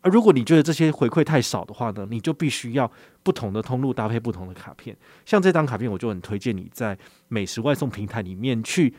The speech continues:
绑定跟使用，那这样回馈率是最高的。或者是说超商消费，那你优先绑定这张卡片，在二零二一年的下半年到明年的三月底之前，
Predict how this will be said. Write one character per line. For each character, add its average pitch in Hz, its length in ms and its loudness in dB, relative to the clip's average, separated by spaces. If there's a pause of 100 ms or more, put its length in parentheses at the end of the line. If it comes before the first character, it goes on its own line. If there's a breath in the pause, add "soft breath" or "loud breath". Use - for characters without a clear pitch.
(180 loud breath)
绑 90 200 -4
定 139 200 0
跟 139 140 2
使 - 320 -8
用， 127 120 -6 (360 soft breath)
那 202 100 0
这 214 80 6
样 180 80 6
回 135 80 2
馈 147 140 0
率 139 80 2
是 123 100 -10
最 113 160 -8
高 - 260 -14
的。 - 140 -20
或 - 160 2
者 143 100 2
是 170 140 0
说 160 340 2 (560)
超 165 300 2
商 165 240 0
消 160 260 2
费， 127 320 -6 (460 soft breath)
那 175 120 2
你 120 180 -2 (100)
优 170 160 4
先 165 160 2
绑 101 160 -4
定 123 140 -4
这 127 40 -2
张 120 140 -2
卡 107 160 -12
片， 104 240 -8 (320 loud breath)
在 165 280 0
二 185 160 6
零 110 220 0 (100)
二 147 180 -2
一 117 160 -2
年 98 160 -6
的 87 80 -12
下 127 180 -4
半 110 180 -8
年 92 220 -16
到 113 260 -6 (460 soft breath)
明 127 260 2
年 123 200 2
的 104 100 -2
三 123 260 -2
月 147 140 2
底 104 300 -8
之 127 180 -6
前， - 420 -8